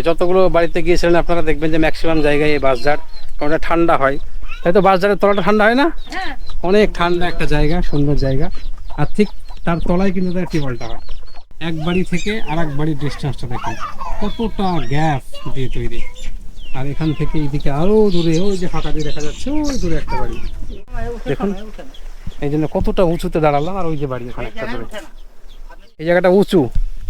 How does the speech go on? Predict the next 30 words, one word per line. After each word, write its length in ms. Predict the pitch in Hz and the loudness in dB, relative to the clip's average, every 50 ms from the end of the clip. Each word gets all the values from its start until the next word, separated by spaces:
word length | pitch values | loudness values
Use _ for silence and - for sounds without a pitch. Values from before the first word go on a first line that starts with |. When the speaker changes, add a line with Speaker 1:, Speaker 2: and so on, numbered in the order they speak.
| - - | -2 2
Speaker 1:
সেই 120 | - 160 165 | 2 4 4
জন্য 120 | 180 180 190 185 | 6 4 6 4
এই 40 | 180 | 4
জায়গাটায় 260 | 175 175 175 180 - | 4 2 0 0 2
পানি 120 | 165 160 160 151 | 2 2 4 2
ওঠে 120 | 139 - 127 123 | 2 2 0 0
না। 60 | 123 123 | 0 0
আর 60 | 127 - - - - - - - - - - | 0 0 -2 -2 -4 -2 -2 0 0 0 2
এদিকটা 240 | 160 175 175 - 190 175 | 2 2 0 0 0 -2
দেখুন 160 | 180 185 220 226 - | -2 -2 -2 -2 -2
তুলনামূলকভাবে 640 | 208 196 190 185 180 175 175 180 175 165 165 175 175 175 185 | -2 0 0 2 2 2 2 2 2 2 2 2 4 4 4
নিচু, 200 | 185 175 - 170 160 | 4 4 4 2 2
ওগুলোতে 240 | 151 156 160 160 160 - | 2 2 2 2 2 2
পানি 140 | 156 156 160 156 156 151 - - | 2 2 2 2 2 2 2 2
ঘুরে 140 | 147 151 147 139 | 2 2 2 2
বেড়ায়। 180 | 135 135 135 | 0 0 0
এই 40 | 131 | 0
যে 60 | 147 139 - - - - - - - - - - - - | -2 -2 -2 -2 -2 0 0 -2 -2 -2 -4 -2 -2 0
ডিঙি 220 | - 175 185 202 196 180 170 | 2 4 4 4 4 2 2
রাখা 180 | - - 156 143 135 | 0 2 2 2 0
আছে, 140 | - - 202 208 - - - - - - - - - - - - | 0 -2 -4 -4 -6 -6 -6 -6 -6 -6 -6 -6 -4 -4 -4 -2
এই 40 | 135 127 | -2 -2
যে 60 | 135 - | -2 -2
ডিঙি, 220 | 143 147 143 131 120 - - - - - - - - - - - | -2 -2 -2 -4 -4 -6 -8 -8 -10 -10 -10 -10 -10 -10 -8 -8
মানে 140 | 143 139 135 139 | -6 -6 -4 -4
বাড়ির 200 | 147 151 151 156 156 | -4 -2 -2 -4 -4
এখানে 180 | 147 156 165 156 - 151 | -2 -2 -2 0 0 0
জল 140 | 160 175 180 165 160 | 0 0 0 2 2
আসে, 140 | - 226 269 - - - - - - - - - - - - - - | 2 2 2 2 0 0 0 0 2 2 4 4 4 4 4 2 2
সেই 140 | - - - | 4 4 4